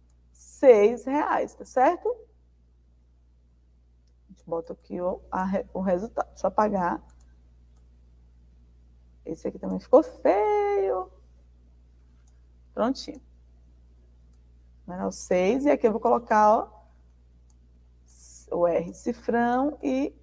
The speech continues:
seis reais. Tá dando pra entender? Pra, espero que vocês tenham con-, estejam conseguindo entender aí o que a Pro tá mostrando pra vocês aqui, tá certo? Deixa a Pro interromper aqui.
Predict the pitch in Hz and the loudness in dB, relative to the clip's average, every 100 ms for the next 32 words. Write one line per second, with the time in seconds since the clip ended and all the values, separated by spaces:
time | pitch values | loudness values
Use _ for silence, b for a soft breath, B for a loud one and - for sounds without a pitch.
0 | - - - - 220 226 302 403 - - | -20 -20 -4 2 4 4 2 -2 -10 -20
1 | _ _ _ _ _ _ _ _ _ _ | _ _ _ _ _ _ _ _ _ _
2 | _ _ - 269 - - - 330 294 277 | _ _ -6 -2 -2 0 2 4 6 4
3 | 247 226 214 185 240 659 - - - _ | 2 -2 -2 6 8 8 4 -6 -20 _
4 | 214 202 - 208 214 220 233 233 233 247 | -2 2 4 4 2 -10 -6 -4 -4 -6
5 | 240 - - 214 226 240 240 254 214 220 | -8 -14 -6 -4 -2 -4 -2 -2 0 0
6 | 240 - b b b _ 220 233 285 269 | 0 -2 b b b _ -2 2 2 4
7 | 247 226 214 240 226 214 214 208 220 311 | 4 4 2 0 4 2 4 2 2 4
8 | 254 233 240 240 302 285 262 320 - - | 4 4 2 2 2 2 0 0 -4 -16
9 | 196 262 311 349 403 - _ _ _ _ | 2 6 6 4 -10 -16 _ _ _ _
10 | - 180 190 - 185 190 190 185 170 180 | -14 -4 -4 -2 -4 -6 -10 -14 -10 -10
11 | 175 _ 180 175 175 240 | -10 _ -16 -10 -6 -6